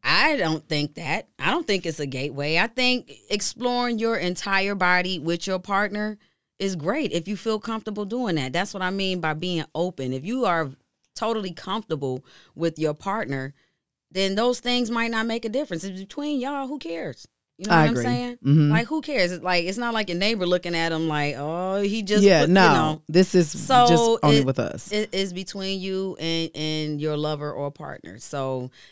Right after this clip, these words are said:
Speaker 1: no, it's not a gateway, but I hear that all the time.
Speaker 2: Okay. Um, somebody asks, um, "What are natural ways to boost your libido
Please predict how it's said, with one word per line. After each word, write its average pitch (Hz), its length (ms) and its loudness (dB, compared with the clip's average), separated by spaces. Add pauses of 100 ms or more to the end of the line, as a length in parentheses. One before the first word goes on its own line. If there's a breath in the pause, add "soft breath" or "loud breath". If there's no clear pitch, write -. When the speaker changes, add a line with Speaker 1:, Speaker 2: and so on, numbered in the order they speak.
Speaker 1:
no, 165 280 -2
it's 143 120 -4
not 139 200 -6
a 123 40 -6
gateway, 113 640 -12
but 123 380 -12 (340)
I 143 140 -6
hear 151 200 -4
that 131 160 -6
all 117 160 -8
the 107 80 -14
time. 62 440 -16 (400 loud breath)
Speaker 2:
Okay. 170 400 6 (260)
Um, 160 560 8
somebody 185 480 8
asks, 143 600 4
um, 139 580 6 (920 soft breath)
"What 170 220 6
are 190 140 8
natural 165 440 8
ways 143 340 4
to 151 80 2
boost 135 360 2
your 135 440 4
libido 135 500 4